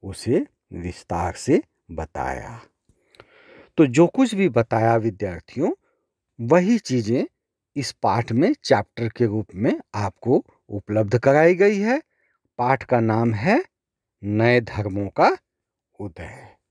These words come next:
तो विद्यार्थियों, अब आगे आप देखिए, आप ये जानना चाहेंगे कि हम कब का इतिहास पढ़ने जा रहे हैं। क्या दो तीन सौ साल पहले, हज़ार साल पहले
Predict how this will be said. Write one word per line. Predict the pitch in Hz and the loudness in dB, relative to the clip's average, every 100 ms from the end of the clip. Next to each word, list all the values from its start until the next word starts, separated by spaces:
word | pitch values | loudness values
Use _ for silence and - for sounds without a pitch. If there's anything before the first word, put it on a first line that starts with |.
| _ _ _ _ _ _ _ _ _ _ _ _ _ _ _ - | _ _ _ _ _ _ _ _ _ _ _ _ _ _ _ -2
तो | |
विद्यार्थियों, | 196 175 190 190 - 196 214 226 - _ _ _ | 0 4 2 2 -2 -4 -2 -4 -8 _ _ _
अब | 127 127 | -4 -2
आगे | 117 123 165 | 0 2 2
आप | 156 | 2
देखिए, | 120 117 113 - - _ _ _ _ _ _ _ _ _ _ _ _ - | 0 -2 -2 -6 -20 _ _ _ _ _ _ _ _ _ _ _ _ -2
आप | 165 180 | 0 2
ये | 214 202 | 2 2
जानना | 135 131 151 208 | 2 2 2 2
चाहेंगे | - 131 113 113 92 120 - _ _ _ _ | 2 0 0 -2 -4 -8 -12 _ _ _ _
कि | - | -4
हम | 147 113 165 180 - | -2 2 2 2 2
कब | 190 202 | 2 4
का | 220 175 | 2 2
इतिहास | 139 117 120 101 110 | 0 0 -4 -4 -6
पढ़ने | - 104 101 98 92 | -8 -14 -12 -12 -14
जा | 76 69 | -16 -18
रहे | - - | -20 -20
हैं। | 69 - 60 _ _ _ _ _ _ _ _ _ _ | -20 -20 -20 _ _ _ _ _ _ _ _ _ _
क्या | 117 101 | 0 0
दो | 92 113 | 0 0
तीन | 110 127 131 | 0 0 0
सौ | 123 135 | 0 -2
साल | - 151 156 | 0 0 0
पहले, | 165 151 151 180 _ _ _ _ _ | -2 -4 -4 -6 _ _ _ _ _
हज़ार | 95 107 117 120 | -6 0 2 2
साल | 131 - 139 | 0 -4 -6
पहले | 131 151 143 151 | -6 -6 -4 -4